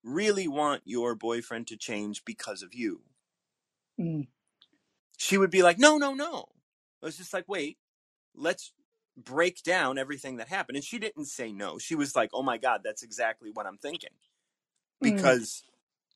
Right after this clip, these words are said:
Speaker 1: you know how I work, where it's like, we lead you into that. But, but, um, she, by recognizing that, by recognizing that, like,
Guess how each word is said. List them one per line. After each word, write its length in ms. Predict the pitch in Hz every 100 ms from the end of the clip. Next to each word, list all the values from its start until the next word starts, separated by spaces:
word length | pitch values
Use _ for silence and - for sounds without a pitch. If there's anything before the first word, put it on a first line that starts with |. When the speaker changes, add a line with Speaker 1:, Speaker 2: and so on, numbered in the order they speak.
| _
Speaker 1:
you 140 | 123 127
know 120 | 101
how 180 | 98 92
I 100 | 92
work, 320 | 131 135 110
where 140 | - 92
it's 180 | 95 -
like, 200 | 101 - - _ -
we 100 | 107
lead 320 | 107 110 98
you 120 | 95
into 280 | 135 135 98
that. 240 | 87 90 -
But, 200 | 127 - - - -
but, 240 | 139 135 - _ _ _ -
um, 420 | 139 127 113 87 _ _ _ _ -
she, 280 | 135 151 139 _ - 135
by 200 | 120 143
recognizing 760 | 127 143 190 233 139 98 90 92
that, 120 | 92
by 100 | 127
recognizing 960 | 120 120 156 170 180 127 107 104 110 107
that, 180 | 104
like, 280 | 98 104 101